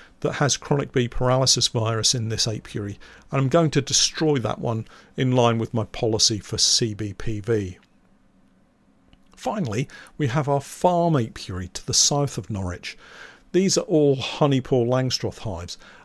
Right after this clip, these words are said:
and they are in fantastic shape. I introduced new queens in all of the nukes in late summer, and these have all been transferred into full-sized ten frame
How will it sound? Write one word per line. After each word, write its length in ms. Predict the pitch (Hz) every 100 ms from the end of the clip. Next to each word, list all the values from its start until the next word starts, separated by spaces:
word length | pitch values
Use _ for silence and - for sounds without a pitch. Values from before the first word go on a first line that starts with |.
| -
and 220 | 139 135
they 260 | 131 139 131
are 200 | 120 117
in 140 | 113
fantastic 880 | 113 - 123 107 - 123 - - -
shape. 360 | - - 76 - - - - - -
I 80 | 147
introduced 560 | 208 - 151 160 -
new 160 | 131 120
queens 480 | - 160 165 127 107
in 160 | 107 -
all 260 | 190 175 175
of 100 | 143
the 80 | 139
nukes 360 | 127 120 - 120
in 80 |
late 260 | 113 110 -
summer, 380 | - 135 90 110 - - -
and 160 | 131 127
these 280 | 180 196 -
have 200 | 139 -
all 260 | - 175 180
been 220 | 147 139
transferred 640 | 131 131 120 - 113 110 110
into 240 | 104 113
full-sized 880 | - - 180 185 - 113 117 113 - - - -
ten 320 | - 170 156
frame 500 | 143 120 113 113 113